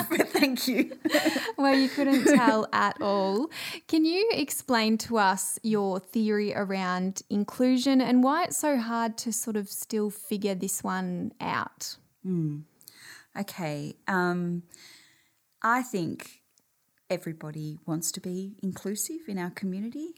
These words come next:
Speaker 1: Everybody wants to do the right thing, particularly by children. Um,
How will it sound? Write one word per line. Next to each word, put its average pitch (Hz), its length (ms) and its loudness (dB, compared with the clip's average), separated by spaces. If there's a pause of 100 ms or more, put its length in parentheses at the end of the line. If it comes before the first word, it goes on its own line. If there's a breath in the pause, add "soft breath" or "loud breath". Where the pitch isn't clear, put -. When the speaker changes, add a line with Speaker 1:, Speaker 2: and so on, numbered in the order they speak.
Speaker 1:
Everybody 208 360 -4
wants 214 240 -6
to 269 100 -8
do 170 140 -8
the 165 100 -10
right - 220 -8
thing, 175 480 -8
particularly 233 380 -10
by 175 160 -6
children. 165 540 -8 (880 soft breath)
Um, 175 480 -2